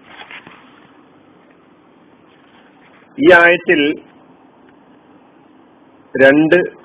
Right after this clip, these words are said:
കലിമത്തുകൾ പുതിയതായി വന്നിട്ടുണ്ട്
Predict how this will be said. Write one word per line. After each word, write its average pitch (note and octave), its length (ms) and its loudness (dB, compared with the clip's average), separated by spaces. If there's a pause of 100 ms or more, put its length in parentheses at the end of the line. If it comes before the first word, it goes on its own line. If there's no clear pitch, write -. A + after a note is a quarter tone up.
(420)
കലിമത്തുകൾ C#3+ 680 2 (340)
പുതിയതായി B2 580 0 (1400)
വന്നിട്ടുണ്ട് B2+ 560 -2